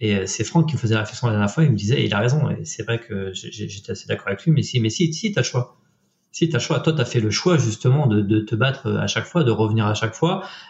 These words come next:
euh, de mettre en, en, en place des choses mentalement, ou que lui, il me disait, moi, je serais incapable. Bah, vrai, euh, trois pour cent de ce qui t'arrive, euh, je serais, je serais au fond du trou, parce qu'après, on a tous des, des caractères, euh, totalement différents.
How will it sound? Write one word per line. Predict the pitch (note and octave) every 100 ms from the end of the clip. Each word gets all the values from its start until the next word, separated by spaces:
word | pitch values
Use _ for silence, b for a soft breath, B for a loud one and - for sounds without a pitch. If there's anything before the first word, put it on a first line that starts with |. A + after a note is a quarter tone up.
| -
euh, | A2 A2
de | G#2 A2+
mettre | B2+ D#3 A#2+
en, | A#2 -
en, | A2 A#2
en |
place | A2+ D3+ C3+
des | A2+
choses | A2+ - D3 G#2+
mentalement, | A2 C3 C#3 C#3 D3 C#3+ C3+
ou | - G2
que | -
lui, | A2 B2 C#3+
il | A#2 G#2
me |
disait, | G#2 A#2+
moi, | A#2 G2+
je |
serais | -
incapable. | G2+ - C3+ C3+ F#2 B B B -
Bah, | G#2+
vrai, | A2 A#2+ G2+
euh, | - C#3
trois | - D3+
pour | D3+ C3+
cent | C#3
de | A2+
ce | -
qui | -
t'arrive, | A2 C3 D#3+
euh, | G#2+ G#2
je | G#2
serais, | - G#2 G2+ - B B
je | -
serais | -
au | B2
fond | - A#2
du |
trou, | C3 - E3+
parce | A#2
qu'après, | - A2+ D#3+
on |
a | -
tous | - D3+ A#2
des, | G#2+
des | G#2 G#2
caractères, | - A2 - C#3+
euh, | G#2
totalement | C3 - A2
différents. | A2+ G#2+ C#3+